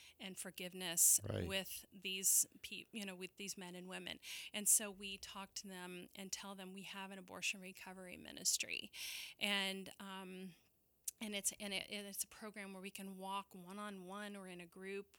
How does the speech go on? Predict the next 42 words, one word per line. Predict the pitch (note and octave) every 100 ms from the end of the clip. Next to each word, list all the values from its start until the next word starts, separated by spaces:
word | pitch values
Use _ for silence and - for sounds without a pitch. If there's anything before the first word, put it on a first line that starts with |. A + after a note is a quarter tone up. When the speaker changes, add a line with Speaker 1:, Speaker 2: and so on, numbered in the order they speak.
| - G3+
Speaker 1:
with | G3 - - - - - -
men | F3+ F#3
or | G3
women, | F#3+ F#3+ G3 G3+ G3 - - - -
and, | G#3 G3+ F#3+ F#3+ F#3 - -
um, | G#3 G3 F#3+ F#3+ F#3+ -
they | G#3+
can | G#3 A3
walk | G3+ G#3 -
through | A#3
and | G#3+
they | G#3
can | - G#3
grieve | F#3 F#3 G#3+ G#3
the | -
life | - - -
of | G3
that | - -
child. | - G3 F3+ F3
They | F3+
can | F3 F#3+
Speaker 2:
Mm-hmm. | F#3+
Speaker 1:
grieve | F#3 F#3+
the | F#3+
things | - G3 F#3+ F#3+ -
that | F3+ F3 - - - - - -
they | G3+
didn't | A3 G#3+
even | G3 F#3
realize | F#3 G3 F#3+ G3 G3+
they | G3 F#3
were | F#3+
missing. | G3+ A#3 - A2 C#2 G#2+ A3+
Speaker 2:
Right, | G#2+ F#2+ -
yeah. | F#2+ G#2+
Speaker 1:
And, | G#3 G3 G3 F#3+ F3+ -
and | G3+ G3
they | G3
can | -
experience | G3+ - - G#3 G3 F#3+ F#3 - -
Christ, | - G#3 G3 F#3+ - - - - - - -
his | - G#3+ G#3 -